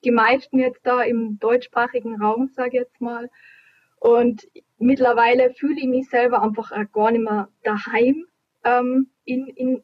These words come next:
Österreich oder in Tirol, ähm, sondern eben auf der ganzen Welt. Und das war der Punkt, wo ich dann gesagt hab, okay, ich muss irgendwie was ändern. Ich möchte es schaffen, dass ich einfach selber entscheiden kann, wann ich wo bin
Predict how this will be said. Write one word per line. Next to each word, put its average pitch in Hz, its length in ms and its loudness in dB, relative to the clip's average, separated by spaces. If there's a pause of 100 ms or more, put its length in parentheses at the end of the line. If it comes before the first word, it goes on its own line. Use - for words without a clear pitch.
Österreich 254 640 -4 (100)
oder 220 200 -2
in 220 180 -8
Tirol, 247 460 0 (600)
ähm, 220 160 0
sondern 233 280 -2
eben 226 180 0
auf 226 140 -2
der 226 100 -2
ganzen 214 380 -4
Welt. 214 360 -2
Und 202 380 -6 (200)
das 233 200 0
war 233 100 2
der 208 200 0
Punkt, 262 320 0
wo 226 60 0
ich 214 60 0
dann 214 120 0
gesagt 214 240 -8
hab, 214 120 -14
okay, 254 540 0 (500)
ich 233 120 0
muss 262 220 4
irgendwie 226 320 0
was 208 140 -2
ändern. 262 540 0 (520)
Ich 233 120 0
möchte 240 460 0
es 220 240 -2
schaffen, 240 720 -2
dass 311 240 0
ich - 140 0
einfach 208 260 -4
selber 262 360 0
entscheiden 208 480 -4
kann, 214 440 -6
wann 214 200 0
ich 220 220 -6
wo 240 160 4
bin 269 420 0